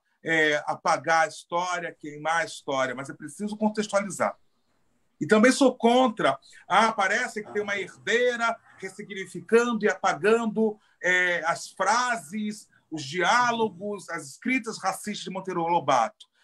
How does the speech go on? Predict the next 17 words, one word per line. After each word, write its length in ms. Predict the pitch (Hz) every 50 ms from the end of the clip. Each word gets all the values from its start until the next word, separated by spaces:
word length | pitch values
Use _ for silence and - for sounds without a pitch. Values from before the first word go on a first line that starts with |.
| _ _ 190
Isso 240 | 214 214 - -
é 100 | 233 226
eugenia, 1080 | 220 240 262 277 254 214 180 226 240 226 190 170 160 160 165 165 156 139 113 104 90 - - _ _ _ _ -
isso 220 | 175 170 - 214
é 60 | 202
mentira, 880 | 208 240 240 220 - - - - - 196 196 170 147 127 107 101 92 - _ _ _ _ _ _ _ _ _
né? 160 | 135 165 196
A 80 | 208 -
gente 180 | 196 208 -
passou, 480 | - 220 196 - - - 220 220 214 - _ _ _
o 80 | 170
movimento 580 | 175 214 220 202 208 202 240 285 294 294 302 294
negro 360 | 240 214 208 208 202 170 175
nesse 200 | 185 180 - - -
país 480 | 175 165 151 139 156 185 214 214 - - _ _ - - - _
passou 300 | - 170 - - 240 240
séculos, 920 | 233 - - 247 240 262 254 - _ 262 247 247 269 240 - - -